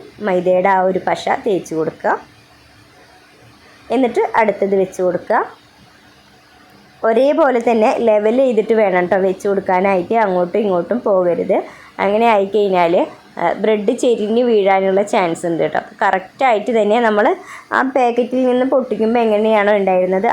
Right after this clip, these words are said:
ആ ഒരു, ഏ, ഷേപ്പിൽ തന്നെ നമുക്ക് കറക്റ്റായിട്ട് തന്നെ വേണം ഈ ബ്രെഡ്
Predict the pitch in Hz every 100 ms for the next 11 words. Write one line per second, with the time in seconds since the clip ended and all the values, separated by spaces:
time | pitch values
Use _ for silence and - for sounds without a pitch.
0 | 220 247 247 269 - 226 208 - 240 254
1 | 208 202 220 220 208 226 202 247 247 208
2 | 202 - 226 208 208 214 202 196 190 170
3 | 226 - - - - 196 208 180 202